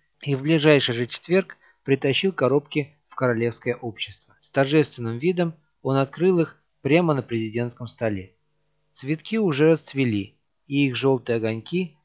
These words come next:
высветили полумрак зала заседаний. Многие в тот момент вдруг вспомнили,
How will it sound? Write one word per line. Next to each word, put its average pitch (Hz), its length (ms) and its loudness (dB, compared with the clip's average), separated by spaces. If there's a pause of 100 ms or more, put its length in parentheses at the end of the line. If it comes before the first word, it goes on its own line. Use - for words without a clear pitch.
(180)
высветили 131 640 -2
полумрак 117 680 0 (200)
зала 113 360 0
заседаний. 104 680 -8 (560)
Многие 131 680 -2 (140)
в - 80 -20
тот 139 220 -2
момент 156 380 0
вдруг 151 280 -2
вспомнили, 120 720 -2